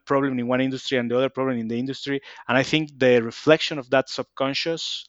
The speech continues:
learning is, is the gut feeling telling you one way or the other. So I think that's why it's more, more ref-, uh, typically reflected at,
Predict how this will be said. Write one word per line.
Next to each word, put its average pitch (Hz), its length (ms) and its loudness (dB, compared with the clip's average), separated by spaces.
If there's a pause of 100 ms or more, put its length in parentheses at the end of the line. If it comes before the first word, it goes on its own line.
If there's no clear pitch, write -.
learning 156 440 -4 (560)
is, - 460 -2 (160)
is 135 180 2
the 127 120 4
gut 139 280 2
feeling 120 540 2
telling 127 220 2
you 120 320 -4 (200)
one 120 260 -2
way 120 160 -2
or 113 100 -4
the 107 160 -6
other. 104 200 -4 (220)
So - 100 -2
I 120 60 4
think 131 140 0
that's 135 180 6
why 131 160 4
it's 120 100 -2
more, 123 320 -2
more 127 420 -6
ref-, 123 280 -6
uh, 110 300 -8 (100)
typically 127 300 -2
reflected 113 520 -4
at, 107 140 -4